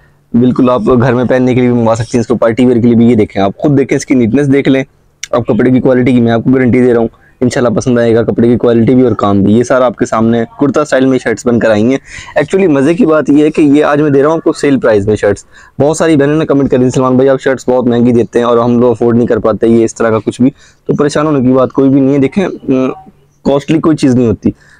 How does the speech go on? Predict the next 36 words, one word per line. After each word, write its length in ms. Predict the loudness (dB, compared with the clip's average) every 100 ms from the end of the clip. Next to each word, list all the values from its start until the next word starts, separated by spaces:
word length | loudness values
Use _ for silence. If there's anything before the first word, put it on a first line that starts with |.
| _ -4
बस 180 | -2
हम 120 | -2 -2
कहते 260 | -2 -2
हैं 60 | 0
कि 60 |
वो 140 | 2 2
worthy 260 | 0 0
होती 200 | 0 2
है। 60 | 0
मतलब, 160 | 0 -2
कुछ 140 | 0
चीज़ 180 | 2 0
ऐसी 240 | 0 0
है, 140 | 0 0
उस 80 |
पे 100 | -4
काम 280 | -4 -2 -2
इतना, 200 | -2 -2
अ, 400 | -4 -2 -2 0
मतलब, 260 | 0 0 0
मेहनत 280 | 0 -2 -2
से 140 | -2
हुआ 160 | 0 2
हुआ 140 | 0
है, 80 | -2 -6 -20 -6
तो 60 | -2
definitely 380 | -2 -2 0 0
इस 120 | 0
बात 180 | 0 0
है, 40 |
उसकी 180 | -2 0
मेहनत 240 | 0 0
के 100 | -2
पैसे 260 | -4 -2 -2
होते 220 | -2 -2
हैं। 100 | -4